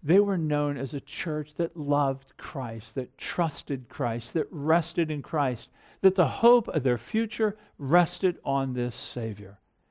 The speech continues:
But notice, as strong as they are, he wants them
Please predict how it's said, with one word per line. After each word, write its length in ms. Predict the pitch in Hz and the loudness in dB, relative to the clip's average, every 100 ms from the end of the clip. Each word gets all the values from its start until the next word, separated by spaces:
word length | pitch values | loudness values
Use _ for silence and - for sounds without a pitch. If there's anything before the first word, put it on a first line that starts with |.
| _ _ _ - - | _ _ _ -16 8
But 160 | 226 226 | 8 8
notice, 500 | 214 262 302 160 - - | 6 6 6 2 4 6
as 160 | 180 | 6
strong 460 | - - 220 262 277 | 4 0 2 4 4
as 160 | 190 | 4
they 180 | - 175 | 6 4
are, 440 | 180 226 185 175 170 _ _ _ - | 4 4 4 2 -2 _ _ _ -2
he 140 | 214 | 0
wants 400 | 190 214 254 - | 2 2 0 0
them 160 | 208 | -2